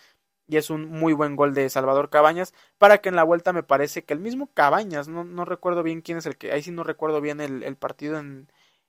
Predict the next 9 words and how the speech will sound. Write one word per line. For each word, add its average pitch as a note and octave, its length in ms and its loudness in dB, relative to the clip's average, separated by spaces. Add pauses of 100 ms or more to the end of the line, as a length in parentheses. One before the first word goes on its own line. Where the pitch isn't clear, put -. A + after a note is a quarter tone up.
en, C3+ 400 -10
en C#3 120 -10
el C#3 140 0
Estadio D#3+ 320 4
Jalisco D3+ 560 -2
todavía, E3+ 300 0
para D3 200 0
que D#3 100 0
vean G3+ 200 2